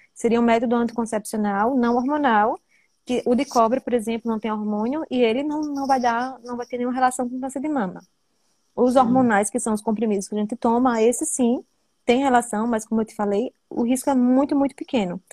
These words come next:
Speaker 1: Então, aquela paciente que já vem usando, é jovem e usa o anticoncepcional desde os dezessete anos, por exemplo, e tá lá com os vinte e cinco, vinte e seis, e tá usando o anticoncepcional, a gente não contraindica. Porém,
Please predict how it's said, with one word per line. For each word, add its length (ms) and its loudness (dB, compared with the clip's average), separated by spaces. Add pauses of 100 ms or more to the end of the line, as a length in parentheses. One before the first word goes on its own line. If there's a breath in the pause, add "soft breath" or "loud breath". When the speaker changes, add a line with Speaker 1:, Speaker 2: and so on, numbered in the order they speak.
(320 loud breath)
Speaker 1:
Então, 120 0
aquela 220 4
paciente 320 0
que 100 -2
já 120 2
vem 180 0
usando, 460 -2
é 120 2
jovem 580 2
e 120 0
usa 200 0
o 20 2
anticoncepcional 760 -2
desde 260 0
os 80 -4
dezessete 400 -2
anos, 260 0
por 120 -4
exemplo, 300 -2
e 20 -4
tá 200 2
lá 120 6
com 100 0
os 100 0
vinte 160 0
e 80 -14
cinco, 260 -4
vinte 140 0
e 20 -10
seis, 300 0 (440 loud breath)
e 80 2
tá 140 6
usando 240 6
o 60 4
anticoncepcional, 640 2
a 60 4
gente 200 -2
não 160 2
contraindica. 640 0 (360)
Porém, 540 2